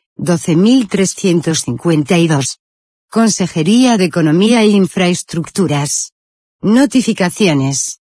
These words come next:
Anuncio de dieciocho de junio de dos mil quince sobre notificación de resolución en el expediente número J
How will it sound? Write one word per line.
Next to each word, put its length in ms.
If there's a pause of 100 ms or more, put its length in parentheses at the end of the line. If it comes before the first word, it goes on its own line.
(280)
Anuncio 560
de 100
dieciocho 600
de 80
junio 500
de 140
dos 180
mil 300
quince 440
sobre 380
notificación 960
de 140
resolución 800
en 220
el 140
expediente 760
número 400
J 540